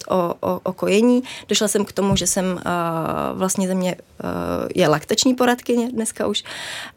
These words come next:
A, a od toho laktačního poradenství a dlouhodobého kojení mýho syna jsem došla k tomu, že jsem vlastně na trhu,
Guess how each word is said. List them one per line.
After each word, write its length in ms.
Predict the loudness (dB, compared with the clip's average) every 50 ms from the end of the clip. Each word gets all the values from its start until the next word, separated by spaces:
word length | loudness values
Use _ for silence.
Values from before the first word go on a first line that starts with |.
| _
A, 640 | 2 4 4 6 4 4 4 2 2 0 -2 -2 -4 -4 0
a 120 | 0 2 2
od 100 | 2 0
toho 160 | 2 2 4
laktačního 480 | 4 4 2 0 0 0 2 2 0 0
poradenství 1200 | 0 0 0 0 2 2 2 0 0 -2 -2 -4 -2 -2 -2 -2 -2 -2 -2 -2 -2 -2 -2 -2 -2 0
a 320 | 2 2 4 4 4 2
dlouhodobého 680 | 2 4 4 6 6 6 4 4 2 2 2 0 0
kojení 320 | 0 -2 0 0 2 2 2
mýho 200 | 2 0 0 -2
syna 300 | -2 0 2 2 2 0 -2 -10 -16 -14 -6
jsem 140 | -2 0 0
došla 220 | 0 2 0 0
k 60 | 0
tomu, 360 | 2 2 2 4 4 2 2 0
že 160 | -2 -2 -4 -2
jsem 160 | -2 -2 -2
vlastně 240 | -2 -2 -2 0 0
na 100 | -2 0
trhu, 340 | -2 -2 0 0 0 0